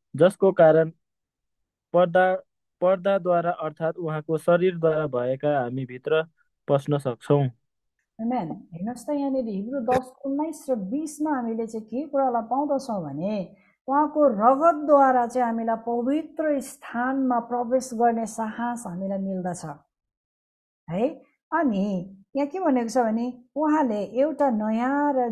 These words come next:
Speaker 2: जिउँदो बाटोद्वारा, जसलाई उहाँले हाम्रा निम्ति त्यस खोल्नुभयो, अर्थात् त्यस पर्दाद्वारा जहाँ, जो उहाँको शरीर हो।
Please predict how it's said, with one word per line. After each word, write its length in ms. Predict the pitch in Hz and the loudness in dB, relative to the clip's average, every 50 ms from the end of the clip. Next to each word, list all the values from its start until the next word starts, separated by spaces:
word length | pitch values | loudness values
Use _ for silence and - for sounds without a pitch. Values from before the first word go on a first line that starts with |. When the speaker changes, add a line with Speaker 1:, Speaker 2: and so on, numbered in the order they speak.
| 190 | -4
Speaker 2:
जिउँदो 800 | 160 160 180 214 233 247 262 277 277 285 294 254 285 285 285 285 | -4 -4 -2 -2 0 2 4 4 4 4 2 4 4 6 6 4
बाटोद्वारा, 1000 | 233 185 214 214 220 220 220 226 214 196 175 185 170 160 160 175 202 202 190 175 - - _ _ _ - | 4 2 2 0 0 0 -2 -4 -6 -4 -2 -4 -4 -2 -2 -2 0 0 -2 -2 -6 -12 _ _ _ -12
जसलाई 340 | 185 214 220 220 - 233 220 | -10 -10 -8 -6 -4 -4 -2
उहाँले 280 | 220 214 208 202 202 190 | -2 -2 -2 -2 -2 -4
हाम्रा 280 | 180 175 180 180 175 | -4 -4 -6 -6 -4
निम्ति 440 | 175 190 254 302 330 294 277 254 247 220 - - _ _ _ - | -2 -2 -2 -2 -2 -4 -4 -6 -8 -8 -10 -16 _ _ _ -6
त्यस 380 | 254 269 269 262 - - - _ _ _ _ _ _ _ _ | -4 -2 -2 -4 -6 -12 -20 _ _ _ _ _ _ _ _
खोल्नुभयो, 720 | - 220 233 254 294 359 359 311 254 226 220 226 247 254 254 - - _ - | -4 0 2 2 2 2 2 2 2 2 4 2 0 -2 -4 -8 -16 _ -8
अर्थात् 420 | 247 220 214 - 214 208 196 - - | -6 -6 -6 -6 -6 -8 -8 -8 -10
त्यस 220 | 220 220 214 - - - | -10 -10 -10 -14 -8 -4
पर्दाद्वारा 640 | 214 214 226 233 247 254 247 226 233 226 214 214 202 | -2 -2 2 4 4 2 4 2 0 0 0 -2 -2
जहाँ, 480 | 175 190 180 170 170 190 202 - _ _ _ - 180 | -4 -4 -6 -8 -8 -12 -14 -14 _ _ _ -14 -12
जो 300 | 165 165 - 269 294 240 | -10 -4 0 2 2 4
उहाँको 600 | 208 226 226 - 208 185 170 165 160 - - 165 | 2 0 -4 -6 -8 -8 -8 -8 -10 -12 -14 -16
शरीर 420 | - - 151 143 156 208 226 196 | -14 -14 -14 -12 -10 -10 -10 -8
हो। 380 | 147 165 220 190 143 - - | -8 -6 -6 -6 -6 -10 -14